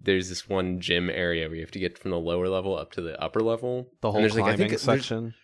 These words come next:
Speaker 1: Yeah, there's, like, a zip line, like, an automated zip line you can grab onto, and, like, maybe a ladder. But there's also this, this, like, monkey bar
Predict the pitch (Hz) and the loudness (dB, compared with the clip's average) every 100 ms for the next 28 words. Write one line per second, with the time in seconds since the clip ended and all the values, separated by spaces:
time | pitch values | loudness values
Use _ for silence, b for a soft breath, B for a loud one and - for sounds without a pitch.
0 | b b _ 143 151 147 156 185 139 104 | b b _ 6 8 8 6 6 4 4
1 | 139 151 139 135 135 127 113 117 104 110 | 2 2 2 4 2 2 0 0 0 0
2 | 113 104 95 107 110 101 101 98 104 98 | 0 -2 0 0 2 0 0 -4 -2 -2
3 | 95 95 90 90 - 92 90 87 87 - | -2 -2 -2 -4 -2 -2 -2 -2 -6 -4
4 | 95 90 98 95 92 85 78 78 78 78 | -4 -2 -2 -2 -2 -2 -6 -8 -10 -4
5 | 95 104 110 110 113 92 85 - - - | 2 4 4 2 0 0 2 -2 -4 -4
6 | 92 85 - 90 104 92 85 85 85 | -4 -4 -4 -2 0 2 2 0 -4